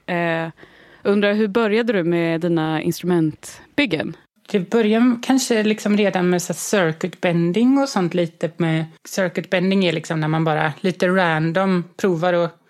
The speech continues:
Speaker 2: sätta en potentiometer mellan två kontaktpunkter som kanske där inte var något innan och så här, så kan man få väldigt konstiga ljud ifrån dem och sånt. Ehm, det, så sånt har jag hållit på med ganska länge, men sen var det väl mer,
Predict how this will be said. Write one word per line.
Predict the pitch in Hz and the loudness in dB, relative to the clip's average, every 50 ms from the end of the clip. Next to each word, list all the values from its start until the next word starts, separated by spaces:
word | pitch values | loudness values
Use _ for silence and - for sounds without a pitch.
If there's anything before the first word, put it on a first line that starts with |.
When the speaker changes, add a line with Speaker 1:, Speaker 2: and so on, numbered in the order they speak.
| _ _ _ _ - - - - - - - - - - - - _ _ _ _ _ _ _ - | _ _ _ _ -20 -20 -20 -20 -20 -20 -20 -20 -20 -20 -20 -20 _ _ _ _ _ _ _ -12
Speaker 2:
sätta | - - 190 190 - 170 | -6 -6 -6 -2 -2 -2
en | 170 | -2
potentiometer | - 170 - 175 180 165 160 - 196 185 190 190 208 214 208 196 180 180 165 160 - - - 214 202 | -2 -2 -2 0 0 0 0 -2 -2 -2 -2 -2 -2 -2 -2 0 2 2 2 0 -2 -2 0 0 2
mellan | 202 202 196 196 196 190 | 2 2 2 2 0 0
två | - - 185 170 160 | -2 0 0 0 0
kontaktpunkter | 160 - - 185 175 - 175 165 - - - - 175 170 156 185 | -2 -4 -4 -4 -4 -4 -6 -8 -8 -14 -8 -4 -2 -2 -2 -2
som | 180 - 190 | -2 -2 -4
kanske | - 180 175 160 - 175 | -2 -2 -6 -4 -4 -4
där | 175 170 | -2 0
inte | 175 175 160 - 170 | 0 0 0 -2 -2
var | 143 165 160 170 175 | -2 0 0 0 0
något | 170 160 160 160 - | 0 -2 -4 -6 -6
innan | - 170 165 160 156 160 160 170 185 185 185 | -4 -2 0 2 2 2 2 2 2 2 0
och | 185 - | 0 0
så | - 170 | 0 -2
här, | 151 | -2
så | 143 - 160 | -2 -4 -6
kan | - 170 | -2 -2
man | 170 165 165 | -2 -2 -2
få | - 170 165 | -2 -2 0
väldigt | 160 170 165 165 160 - | 0 0 -2 -4 -6 -6
konstiga | - 180 170 170 165 - - 170 160 | -4 -2 -2 -2 -2 -4 -4 -4 -2
ljud | 160 175 190 196 190 - | -2 -2 -2 -4 -4 -6
ifrån | 190 - - - 180 160 156 | -8 -8 -6 -6 -4 -4 -2
dem | 165 160 160 | -2 -2 -4
och | 160 170 | -4 -6
sånt. | - 190 185 190 190 - - - - - _ _ _ - - | -6 -6 -4 -4 -6 -6 -12 -20 -20 -20 _ _ _ -10 -4
Ehm, | 190 190 196 196 190 196 196 190 190 190 185 - - _ _ _ _ _ _ _ _ _ _ _ _ _ _ _ _ _ _ | -2 0 2 2 2 2 2 2 2 0 -2 -4 -12 _ _ _ _ _ _ _ _ _ _ _ _ _ _ _ _ _ _
det, | - - 208 220 214 220 - | -2 0 0 0 0 -2 -6
så | - - 214 | -8 -6 -6
sånt | 202 - - - 240 262 277 262 254 254 - | -6 -6 -2 0 2 4 4 2 2 0 0
har | 240 | 0
jag | 233 | 2
hållit | 240 233 233 - | 2 0 -2 -4
på | - - | -4 -2
med | 180 175 170 | -2 0 0
ganska | 170 165 - - 160 | -2 -4 -4 -4 -4
länge, | 165 170 180 175 175 170 175 185 | -2 0 0 0 2 0 2 2
men | 202 214 220 208 | 2 2 2 2
sen | - 220 214 220 226 214 | 2 2 2 2 2 2
var | 240 247 240 | 2 2 2
det | 220 | 2
väl | 196 202 196 | 0 0 2
mer, | 196 190 180 175 175 160 | 2 2 2 0 -2 -4